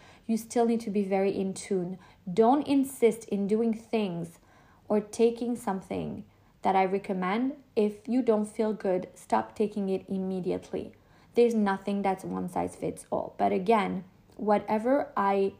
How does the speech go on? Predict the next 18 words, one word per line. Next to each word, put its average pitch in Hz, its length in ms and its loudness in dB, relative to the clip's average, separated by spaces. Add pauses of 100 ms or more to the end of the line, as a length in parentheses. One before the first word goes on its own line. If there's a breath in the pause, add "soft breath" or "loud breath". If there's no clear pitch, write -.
recommend 196 720 0 (380 soft breath)
is 220 260 8 (140)
always, 233 640 4 (520 soft breath)
whether 208 360 6
it 226 120 6
has 214 240 -2
an 190 80 -2
effect 196 400 -4
or 214 100 -2
not, 202 380 0 (360)
or 202 280 4
if 214 200 0
it 214 120 0
has 202 240 -2
a 196 40 -2
positive 202 440 0
effect, 190 440 -6
great. 208 320 0